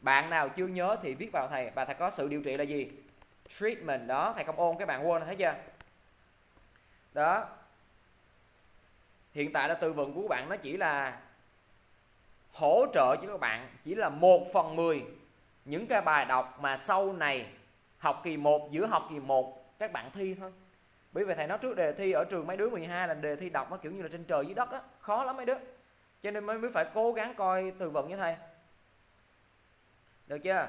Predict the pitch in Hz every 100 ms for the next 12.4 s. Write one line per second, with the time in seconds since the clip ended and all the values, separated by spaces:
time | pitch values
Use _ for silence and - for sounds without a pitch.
0 | - 156 214 185 156 139 190 131 139 143
1 | 202 208 160 147 180 214 233 190 147 151
2 | 151 190 190 190 226 202 170 151 120 143
3 | 139 180 165 135 139 135 180 165 147 147
4 | 160 165 143 175 208 233 220 160 220 -
5 | - - _ _ _ _ _ _ _ _
6 | _ _ _ _ _ _ - 135 156 226
7 | 175 208 240 165 170 170 - - _ _
8 | _ _ _ _ _ _ - 175 214 156
9 | 220 160 156 165 156 147 185 190 180 170
10 | 180 180 165 156 151 143 143 147 151 151
11 | 117 - - _ _ _ - _ _ _
12 | 135 165 160